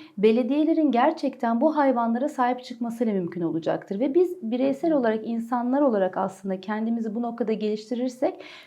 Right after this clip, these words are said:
çok daha farklı bir noktaya gider. Şimdi geriye saracak olursak ne dedik az önce?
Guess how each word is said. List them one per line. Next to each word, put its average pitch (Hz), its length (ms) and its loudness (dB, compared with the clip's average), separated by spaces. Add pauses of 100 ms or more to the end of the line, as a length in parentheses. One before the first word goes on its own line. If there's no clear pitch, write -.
çok 415 260 -4
daha 302 140 8
farklı 254 400 2
bir 208 100 -6
noktaya 175 320 -4
gider. 170 280 -4
Şimdi 240 460 2 (320)
geriye 277 280 2
saracak 294 460 0
olursak 269 440 0
ne 302 80 4
dedik 240 280 2
az 208 120 -4
önce? 202 380 -4